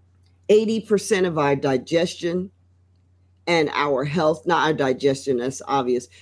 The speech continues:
eighty percent of our immunity,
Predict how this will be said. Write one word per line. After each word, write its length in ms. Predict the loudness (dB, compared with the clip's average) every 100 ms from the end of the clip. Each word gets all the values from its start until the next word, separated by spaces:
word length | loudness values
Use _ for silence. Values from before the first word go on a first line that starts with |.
| _
eighty 300 | 2 2 0
percent 520 | -4 -6 -4 -2 -2 -2
of 200 | -4 -4
our 460 | -2 0 0 -2 -6 _ _
immunity, 1120 | 2 4 4 4 4 4 2 0 -2 -4 -4